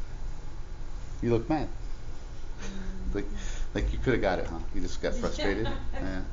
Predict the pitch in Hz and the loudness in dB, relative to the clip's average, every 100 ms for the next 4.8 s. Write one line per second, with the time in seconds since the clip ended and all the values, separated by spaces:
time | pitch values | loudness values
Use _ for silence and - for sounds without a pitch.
0 | 98 95 82 - - - - - - - | -2 0 0 0 0 0 -2 -2 -2 -2
1 | - - - - - - - - - - | -2 0 4 4 4 4 4 2 2 0
2 | - - 180 - - - - - 143 139 | 2 6 6 4 0 0 0 2 2 4
3 | 123 127 156 - 98 98 95 90 107 143 | 4 6 6 6 2 2 2 2 4 4
4 | 151 113 82 - - 135 - | 4 4 4 2 2 0 0